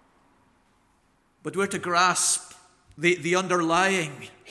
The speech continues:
argument of the apostle in this passage. He, he is driving to the conclusion in three twenty that we're, we're all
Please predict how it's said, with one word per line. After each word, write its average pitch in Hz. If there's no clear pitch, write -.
argument 170
of 143
the 160
apostle 160
in 170
this 170
passage. -
He, 202
he 196
is 180
driving 175
to 185
the 175
conclusion 190
in 165
three 190
twenty 190
that 165
we're, 165
we're 170
all 170